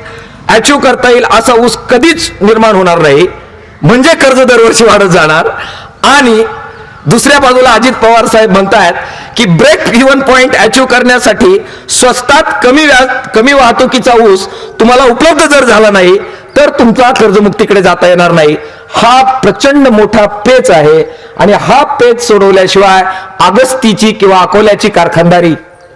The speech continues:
आपल्याला पुढे नेता येणार नाहीये. प्रॅक्टिकल अप्रोच ठेवावा लागेल. मी आदिवासींच्या बाजूचा कार्यकर्ता आहे आणि बडीत बुंधारे बांधले पाहिजे याच्यासाठी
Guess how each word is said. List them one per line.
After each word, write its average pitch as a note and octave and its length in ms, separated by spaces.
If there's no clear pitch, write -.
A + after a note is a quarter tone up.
आपल्याला G3 340
पुढे F3 280
नेता D#3 220
येणार C3 260
नाहीये. G2+ 280
प्रॅक्टिकल E4+ 500
अप्रोच C#4 420
ठेवावा F#3+ 300
लागेल. B2+ 260
मी F3+ 160
आदिवासींच्या A#3+ 600
बाजूचा A#3+ 360
कार्यकर्ता A3+ 480
आहे E3 140
आणि A3 200
बडीत A#3 260
बुंधारे B3+ 380
बांधले B3 320
पाहिजे A#3 280
याच्यासाठी A#3 560